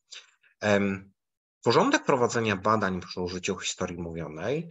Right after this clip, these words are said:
zawsze musi rozpocząć się od sformułowania tematu założenia.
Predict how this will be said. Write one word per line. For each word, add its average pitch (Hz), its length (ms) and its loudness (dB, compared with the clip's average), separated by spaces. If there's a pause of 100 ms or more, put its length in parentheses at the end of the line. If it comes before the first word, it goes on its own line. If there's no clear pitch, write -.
(280)
zawsze 135 520 0
musi 113 260 -2
rozpocząć 92 600 -2
się - 280 -2
od - 140 -4
sformułowania 113 840 -2
tematu 95 520 -4
założenia. 90 600 -4